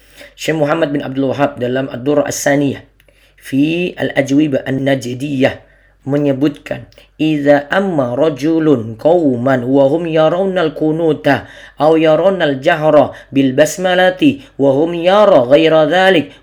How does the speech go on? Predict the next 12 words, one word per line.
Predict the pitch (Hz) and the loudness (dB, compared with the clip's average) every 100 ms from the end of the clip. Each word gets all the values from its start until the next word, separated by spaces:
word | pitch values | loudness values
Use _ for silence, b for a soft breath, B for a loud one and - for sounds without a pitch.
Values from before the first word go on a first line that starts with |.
| - | 0
wal | 139 135 | 0 2
afdalu | 180 175 143 208 247 220 | -4 -6 -2 0 2 0
ma | 175 151 | 0 0
ra'a | 143 190 240 160 - B B | 2 2 4 0 -2 B B
fa | _ 151 160 | _ 2 4
muwafaqatuhum | 160 160 156 143 214 214 240 233 - 226 202 247 - | 2 2 2 2 -2 -2 -4 -4 0 0 2 2 0
ahsanu | - - - - 254 262 151 - B B | -8 -10 -6 2 6 6 4 -2 B B
wa | 139 139 | 0 0
yusirul | 135 - 190 220 214 160 139 | 0 -4 -2 0 2 2 0
mafdul | 139 139 139 139 214 254 269 269 277 277 | -2 -2 -4 2 4 6 6 6 6 2
huwal | 220 233 190 | 2 4 6
fadil." | - 123 113 110 - | 4 -2 -4 -10 -18